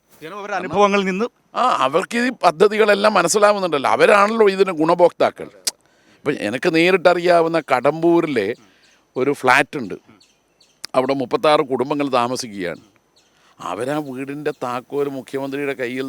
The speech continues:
Speaker 2: നിന്ന് ഏറ്റുവാങ്ങുന്ന സമയത്ത് മുഖ്യമന്ത്രിയുടെ കാലിന് വീഴുകയായി ഇത് ഒരു, ഒരു സ്ത്രീ. എന്ന് പറഞ്ഞാൽ അവർ കരഞ്ഞിട്ട് പറയുകയാണ്, "സാറേ, നാൽപത്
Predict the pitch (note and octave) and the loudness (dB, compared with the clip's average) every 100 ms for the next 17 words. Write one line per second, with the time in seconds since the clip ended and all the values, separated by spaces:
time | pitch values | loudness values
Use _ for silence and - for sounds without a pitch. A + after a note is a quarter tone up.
0 | C3 C3 B2+ A#2 C3+ B2+ B2+ C3 C3 B2 | -8 -8 -8 -10 -8 -6 -6 -6 -8 -10
1 | A#2+ A#2 A#2+ G#2 G2 - _ _ - F#2+ | -12 -10 -10 -10 -14 -14 _ _ -16 -12
2 | - C#3 C#3+ D3 - A#2 A#2+ B2+ D3+ D#3 | -10 -8 -6 -8 -8 -10 -8 -6 -6 -4
3 | D3+ C#3 C#3 C#3+ C3+ A#2+ A2+ G#2+ A2+ G#2+ | -6 -4 -2 0 -2 -4 -6 -8 -8 -10
4 | _ _ _ _ A2+ A#2+ - D3 C3+ G#2 | _ _ _ _ -8 -6 -4 -2 -4 -4
5 | _ - - _ - B2+ C3 C3+ C#3 B2+ | _ -16 -16 _ -8 -4 -2 0 0 -2
6 | C3+ C3 A2 G#2+ B2 C#3 B2+ A#2+ A2 G#2+ | -4 -4 -4 -2 -2 -6 -4 -4 -4 -6
7 | G2+ F2 F#2 G2+ G#2+ G2 - - - F#2+ | -10 -8 -4 -2 -4 -6 -10 -20 -12 -6
8 | A2+ A#2 - B2+ | -4 -4 -8 -8